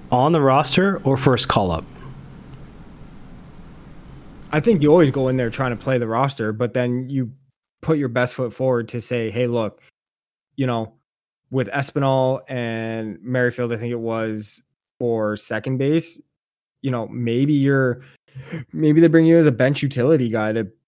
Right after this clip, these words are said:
Speaker 2: be able to platoon at different positions, but you're, you're there kind of thing." You know,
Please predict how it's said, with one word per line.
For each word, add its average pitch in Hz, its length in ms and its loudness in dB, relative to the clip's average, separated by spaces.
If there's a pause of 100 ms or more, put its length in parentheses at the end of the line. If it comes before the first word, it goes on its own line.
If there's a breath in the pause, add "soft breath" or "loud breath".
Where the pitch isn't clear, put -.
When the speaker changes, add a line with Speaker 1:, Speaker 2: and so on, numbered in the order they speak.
Speaker 2:
be 127 140 0
able 120 140 0
to 127 60 0
platoon 131 440 -2
at 127 80 -2
different 131 260 0
positions, 117 460 -2
but 139 160 -2
you're, 127 380 2 (1200)
you're 127 240 -2
there 113 440 4
kind 120 200 -4
of - 80 -10
thing." - 120 -16
You 156 120 -4
know, 139 240 -2